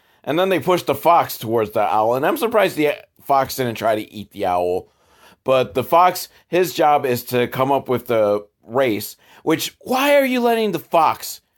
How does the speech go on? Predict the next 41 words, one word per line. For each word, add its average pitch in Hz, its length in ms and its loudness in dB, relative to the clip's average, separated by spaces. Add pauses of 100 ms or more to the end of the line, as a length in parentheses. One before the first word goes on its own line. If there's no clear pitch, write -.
(160)
come 147 180 -4
up 143 140 0
with 135 140 -2
the 139 80 -10
course? - 600 -4 (1300)
Remember, 208 640 2
the 139 180 -12 (320)
rabbit 170 400 2
has 160 220 -2
beaten 165 340 -4
the 127 80 -2
fox. 135 520 0 (260)
So 170 120 -8
of 160 80 -8
course 415 240 0
the 233 140 -4
fox 151 480 0
is 127 100 -8
gonna, 127 360 -2 (480)
you 156 100 -2
know, 127 100 2
be 131 200 -6
pissed 143 320 -2
off 135 280 2
and 123 160 -8
want 131 300 0
the 127 60 -2
rabbit 120 360 0
to 110 120 -10
lose. 123 460 -2 (160)
So 202 140 -6
he's 254 120 -4
probably 254 260 -2
gonna 220 240 -2
design 175 360 0
a 151 40 -2
course 135 480 -2 (320)
that 135 320 0
favors 147 480 0
the 120 140 -4
tortoise. - 680 -2